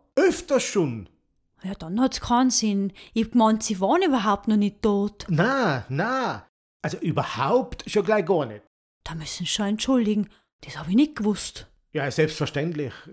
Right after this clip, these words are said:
Speaker 1: Das haben Sie auch nicht wissen können.
Speaker 2: Na, das will ich grad nicht sagen. Der Peter war ja auch noch nicht drüben.
Speaker 1: Der Peter auch noch nicht?
Speaker 2: Na.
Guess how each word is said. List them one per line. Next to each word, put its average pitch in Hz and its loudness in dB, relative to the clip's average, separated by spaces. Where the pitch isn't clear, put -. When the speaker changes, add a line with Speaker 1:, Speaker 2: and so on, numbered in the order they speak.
Speaker 1:
Das 135 -8
haben 143 -6
Sie 139 -4
auch 135 -6
nicht 127 -6
wissen 131 -8
können. 113 -8
Speaker 2:
Na, 240 2
das - -4
will 233 4
ich 226 4
grad 226 2
nicht 254 4
sagen. 214 2
Der 185 -2
Peter 196 0
war 180 2
ja 180 2
auch 302 4
noch 214 2
nicht 175 -6
drüben. 180 -4
Speaker 1:
Der - -6
Peter 151 -2
auch 175 -2
noch 285 2
nicht? 147 0
Speaker 2:
Na. 277 2